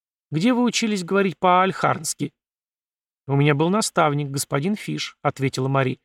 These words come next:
"Но вы так и не ответили на мой вопрос. Кто может за всем этим стоять?" Супесок прожевал откушенный ломоть хлеба с сыром и ответил.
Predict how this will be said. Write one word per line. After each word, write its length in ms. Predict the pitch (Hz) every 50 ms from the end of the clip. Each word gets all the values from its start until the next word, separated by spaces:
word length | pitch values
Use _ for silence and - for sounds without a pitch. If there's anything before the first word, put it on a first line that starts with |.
| _ _ _ _ - -
"Но 80 | 180
вы 80 | 208 240
так 160 | 254 233 -
и 40 | 208
не 80 | 208
ответили 420 | 208 190 - 185 196 175 - 170 160
на 100 | 165 160
мой 140 | 160 160 147
вопрос. 560 | 151 165 147 - 143 - - - - - - _ _ -
Кто 140 | - 269
может 240 | 254 247 233 208 170
за 140 | 151 165 156
всем 240 | - - - 175 165
этим 200 | 156 - 160 143
стоять?" 520 | - - - 156 156 139 135 - - - _ _ _ _ _ _ _ _ _ _ _ _ _ _ _ _ _ _ _ _ _ _ _
Супесок 580 | - - - 180 - - 208 - - 277 220 _
прожевал 460 | - 170 156 123 131 143 135 135 135 135
откушенный 520 | 135 - - - 151 135 - - - 143
ломоть 380 | 139 139 139 139 135 135 120 -
хлеба 360 | - 165 190 226 233 220 220
с 60 | -
сыром 360 | - - 240 226 214 196 202
и 40 | 190
ответил. 520 | 190 - - 139 131 123 - - 135 -